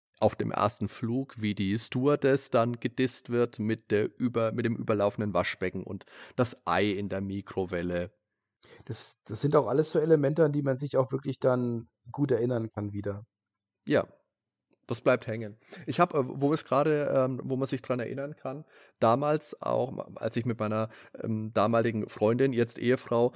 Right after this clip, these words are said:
Speaker 1: zusammengekommen bin, hatte sie schon eine große Monstera-Pflanze, also so eine große Dschungelpflanze, die ist jetzt unglaublich groß, die hab ich damals Chuck getauft.
Speaker 2: <laughs>
Speaker 1: Chuck die Pflanze. Hier im Eck steht er, „Hallo Chuck, sag Hallo.“ Er sagt immer nichts.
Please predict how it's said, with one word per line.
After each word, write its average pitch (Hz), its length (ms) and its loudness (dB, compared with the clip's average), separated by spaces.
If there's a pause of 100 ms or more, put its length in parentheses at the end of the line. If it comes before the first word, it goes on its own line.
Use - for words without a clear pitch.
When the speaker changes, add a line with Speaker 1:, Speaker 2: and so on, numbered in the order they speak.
(120)
Speaker 1:
zusammengekommen 120 600 -4
bin, 120 200 -6
hatte 117 240 -2
sie 117 160 -4
schon 113 260 0
eine 101 260 -2
große 113 360 -2
Monstera-Pflanze, 139 1120 0
also 104 160 -2
so 104 120 -6
eine 98 100 -6
große 98 760 -4
Dschungelpflanze, 127 640 -4
die - 80 -4
ist 107 100 -6
jetzt 113 220 0
unglaublich 135 520 -2
groß, 127 280 0
die 117 100 0
hab 113 140 2
ich 113 80 -2
damals 98 420 4
Chuck - 340 6 (120)
getauft. - 560 -2
Speaker 2:
<laughs> - 360 -2
Speaker 1:
Chuck - 220 2
die 127 80 0
Pflanze. 98 320 2
Hier 131 300 2
im 123 120 -4
Eck - 180 -2
steht 135 260 4
er, 135 160 2
„Hallo 127 160 4
Chuck, - 300 -4 (240)
sag 117 220 0
Hallo.“ 92 260 0 (600)
Er - 100 -8
sagt - 200 -12
immer 92 160 -4
nichts. - 280 -8